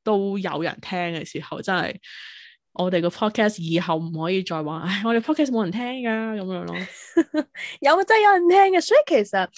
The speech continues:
Speaker 2: 我明係真係好開心咧，原來有人係會認真聽嘅，唔係頭尾飛飛飛咁樣聽，因為係真係有啲朋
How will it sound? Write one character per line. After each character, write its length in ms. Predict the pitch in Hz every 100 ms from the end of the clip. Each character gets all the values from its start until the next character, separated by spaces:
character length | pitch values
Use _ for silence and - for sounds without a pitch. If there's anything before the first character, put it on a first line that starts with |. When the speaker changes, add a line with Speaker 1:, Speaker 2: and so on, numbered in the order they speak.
| - -
Speaker 2:
我 80 | 240
明 240 | 285 202 196
係 160 | 196
真 100 | 208 440
係 140 | 302
好 140 | 190 175
開 340 | 208 214 226
心 240 | 226 214
咧， 160 | 214 214
原 120 | 196
來 140 | 180 165
有 160 | 180
人 120 | 196 175
係 180 | 175
會 80 | 170
認 260 | 190 196 190
真 180 | 240 247
聽 160 | 247
嘅， 120 | 226 -
唔 140 | 196
係 240 | 220 208 - - - -
頭 220 | 220 170
尾 200 | 175 196
飛 220 | 269 262
飛 180 | 262 240
飛 220 | 254 226
咁 80 | 185
樣 180 | 170 202
聽， 120 | 226
因 60 | 254
為 240 | 480 523 269
係 200 | 196 208
真 160 | 277
係 60 | 220
有 60 | 190
啲 180 | -
朋 160 | -